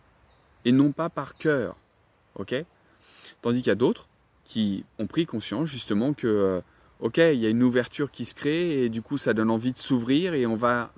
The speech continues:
l'un vers l'autre et c'est super. Et voilà, c'est de mieux en mieux et cette communication grandit et on se libère de plein de choses et on s'entraide, on se soude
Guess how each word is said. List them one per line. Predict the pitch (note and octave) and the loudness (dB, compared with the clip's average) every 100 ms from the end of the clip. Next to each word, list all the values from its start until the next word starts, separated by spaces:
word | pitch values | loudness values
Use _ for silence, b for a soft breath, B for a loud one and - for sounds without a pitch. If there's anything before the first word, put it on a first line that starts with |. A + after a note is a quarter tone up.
| A#2+ | -2
l'un | B2 D3 C#3 | 2 2 2
vers | B2+ A#2 A2+ | -2 0 2
l'autre | A#2 E3 - | 2 0 -4
et | A#2+ | -8
c'est | - | -6
super. | A2+ - A2+ C3+ E3 D3+ B B B B B B B B B B - | -6 -6 -6 -6 -6 -10 B B B B B B B B B B -2
Et | B2 C3+ | 4 6
voilà, | C#3+ E3+ E3+ | 6 4 2
c'est | - A#2 | -2 -2
de | B2 | 0
mieux | C3 C#3 C#3 | 4 4 2
en | |
mieux | C#3+ E3+ E3 A2 | 2 2 2 2
et | G2 | 0
cette | - A2+ | -4 -6
communication | - C3 C3+ C3+ C3 - B2 | -2 0 2 0 -2 -4 -6
grandit | G#2+ G#2+ A2+ G#2+ D3 F#3 F3+ C#3+ | -4 -2 -2 -2 -4 -4 -2 -2
et | |
on | A2+ A2 | 0 -2
se | - | 0
libère | A#2 A#2 B2 B2 | 0 2 2 0
de | A2 | -2
plein | G2 A2 | -2 -2
de | G#2 | -2
choses | - E3 F3+ B2 | -2 -2 -2 0
et | G#2+ | 0
on | G#2+ A2+ | 0 -2
s'entraide, | - A#2+ A2 - E3 B2+ | -2 -2 -2 -2 -2 -2
on | G#2+ | -4
se | - A2 | -4 -2
soude | - - G3 D3 F#2+ | -2 0 0 0 -2